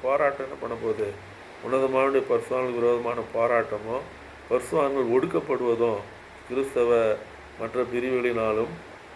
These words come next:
இல்லைனால் ரோமைய வல்லமையினாலும் இது தொடரக்கூடியதாக கடைசி வரையில இருக்கும் என்பதற்கான தீர்க்க தரிசனங்களை தான் ஞாயிற்றுக்கிழமை பாடத்திலே நமக்கு கொடுக்கப்பட்டுள்ளதை பார்க்கிறோம்.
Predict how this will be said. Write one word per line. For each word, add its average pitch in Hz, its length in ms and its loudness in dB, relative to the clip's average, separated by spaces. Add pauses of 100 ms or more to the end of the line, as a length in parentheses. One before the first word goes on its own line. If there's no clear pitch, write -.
(120)
இல்லைனால் 135 360 4
ரோமைய 147 440 2
வல்லமையினாலும் 127 640 0
இது 139 240 -4
தொடரக்கூடியதாக 143 920 0
கடைசி 123 360 -4
வரையில 127 440 0 (360)
இருக்கும் 135 420 0
என்பதற்கான 117 880 0 (420)
தீர்க்க 143 260 4
தரிசனங்களை 120 480 2
தான் 139 220 0
ஞாயிற்றுக்கிழமை 120 800 -2
பாடத்திலே 120 380 0
நமக்கு 117 340 -2
கொடுக்கப்பட்டுள்ளதை 110 640 -4
பார்க்கிறோம். 117 380 0